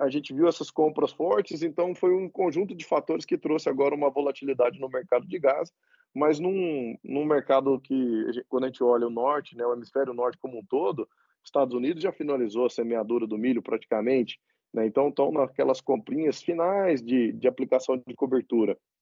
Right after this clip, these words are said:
A Europa também, da mesma forma, já tá bastante avançada e são saldos de compra de mercado. Então, o grande mercado que existe hoje de nitrogenados no globo ainda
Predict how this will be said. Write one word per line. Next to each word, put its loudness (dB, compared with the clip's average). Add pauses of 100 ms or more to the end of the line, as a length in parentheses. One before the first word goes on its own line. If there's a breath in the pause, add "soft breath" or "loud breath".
(140)
A 0
Europa 4
também, -4
da 0
mesma -4
forma, -4
já -8
tá -2
bastante -4
avançada -2 (280)
e -6
são -2
saldos 2
de -8
compra -4
de -6
mercado. 0
Então, -2 (120)
o -4
grande 0
mercado 2
que -6
existe -4
hoje 0
de -8
nitrogenados -2
no -4
globo 2
ainda 2